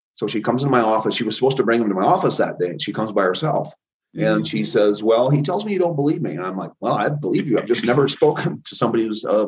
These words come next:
Speaker 1: dead son was still with him." And
Speaker 2: Yeah.
Speaker 1: she says, "The only, only way you're going to believe me is if I tell you you have a shotgun wrapped up in a camouflage jacket buried underneath a bunch of boxes in your basement."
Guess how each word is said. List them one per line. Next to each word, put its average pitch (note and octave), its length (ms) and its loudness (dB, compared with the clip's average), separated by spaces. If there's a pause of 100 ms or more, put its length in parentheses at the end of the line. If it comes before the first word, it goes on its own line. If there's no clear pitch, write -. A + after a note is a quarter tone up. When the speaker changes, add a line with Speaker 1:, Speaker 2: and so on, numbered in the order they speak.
(120)
Speaker 1:
dead B2+ 200 0
son D#3+ 260 -2
was - 120 -4
still F#3+ 200 0
with F3 140 0
him." F3+ 140 -4
And E3+ 120 -12 (320)
Speaker 2:
Yeah. F#3+ 200 -4
Speaker 1:
she D#3+ 60 0
says, - 200 0
"The C3 120 0
only, G3+ 240 0
only G#3 240 2
way C#3+ 440 4
you're C3 140 2
going B2+ 220 0
to A#2+ 80 -8
believe A#2 220 0
me G#2 100 0
is G2 80 -4
if G2+ 80 -10
I G#2 80 4
tell A2 220 0
you G#2 100 2
you G#2 160 0
have F#2 100 0
a F2+ 60 -4
shotgun G#2 480 -2
wrapped G2 260 2
up G#2 140 2
in G2 80 0
a F#2+ 60 0
camouflage G#2+ 580 0
jacket F#2 340 0
buried G2+ 220 4
underneath G2 260 -2
a F#2 60 -6
bunch F#2+ 180 -2
of F2 80 -4
boxes F2+ 380 -4
in E2 80 -18
your E2 100 -14
basement." E2 420 -4